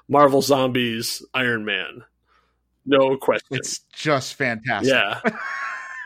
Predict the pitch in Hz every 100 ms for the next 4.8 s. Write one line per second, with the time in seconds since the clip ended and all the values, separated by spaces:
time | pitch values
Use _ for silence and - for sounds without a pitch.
0 | 370 370 349 277 - _ 294 285 226 190
1 | - 262 262 240 214 190 202 151 - 180
2 | 175 170 175 190 165 175 180 170 170 -
3 | 156 170 165 156 160 156 151 311 294 -
4 | 226 - 202 277 285 262 202